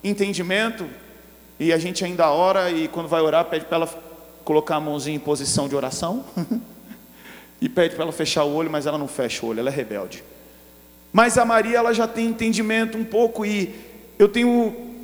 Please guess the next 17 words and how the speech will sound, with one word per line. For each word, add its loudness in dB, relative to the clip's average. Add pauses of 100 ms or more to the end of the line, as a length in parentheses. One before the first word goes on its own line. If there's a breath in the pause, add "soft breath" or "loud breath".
buscado 0
ter 0
experiências 0
de 2
oração 0
com -2
ela. 2
E, 2
e 4
esses 2
dias 4
a 4
gente -2
tava 2
no 4
emissário 4
submarino, -2